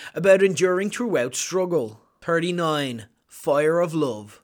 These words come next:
a gorgeous National Geographic documentary on the world's most famous volcanologist couple. It manages to straddle both sides of the story in unflinchingly warning you that volcanoes are fucking dangerous, all in the style of a love story as you see why this couple became intoxicated by both the beasts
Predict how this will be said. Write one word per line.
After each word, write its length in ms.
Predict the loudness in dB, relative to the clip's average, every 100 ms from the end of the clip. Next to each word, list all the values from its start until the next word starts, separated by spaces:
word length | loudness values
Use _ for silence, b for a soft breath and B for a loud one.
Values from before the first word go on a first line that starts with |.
| _
a 60 | -8
gorgeous 600 | -4 0 2 2 0 -4
National 360 | -6 -6 -6 -4
Geographic 680 | -4 -2 -4 -6 -10 -10
documentary 680 | -4 -4 -4 -6 -6 -6 -6
on 80 | -6
the 80 | -4
world's 320 | 0 0 0
most 200 | -4 -6
famous 340 | -6 -6 -8
volcanologist 760 | -4 -4 -4 -6 -6 -6 -8 -10
couple. 460 | -4 -2 0 -2 B B B B
It 80 | 2
manages 440 | 4 2 -2 -2
to 80 | -2
straddle 340 | 0 0 0
both 300 | 0 0 0
sides 260 | 0 0 0
of 60 | -4
the 80 |
story 380 | -4 -2 0 0
in 200 | -2 -6 0
unflinchingly 760 | 0 0 0 0 0 -2 -2
warning 460 | -2 0 0 0 0
you 80 | 0
that 120 | 0
volcanoes 580 | 2 0 0 -4 -4 -6
are 100 | -10
fucking 520 | -8 -4 -4 -6 -2
dangerous, 560 | -2 -2 0 0 0 B B B
all 180 | 6 6
in 60 | 4
the 80 |
style 280 | 2 4 4
of 100 | 4
a 40 | 0
love 240 | 2 0
story 380 | 0 -2 0 -2
as 120 | -4
you 60 | -4
see 220 | -4 -6
why 360 | -4 0 2
this 200 | 2 -2
couple 400 | -2 -2 0 0
became 400 | 0 0 0 2
intoxicated 800 | 0 -2 -4 -4 -6 -2 -2 -2
by 160 | -2 -2
both 360 | -2 -2 -4 -8
the 100 | -6
beasts 520 | -4 -4 -2 -4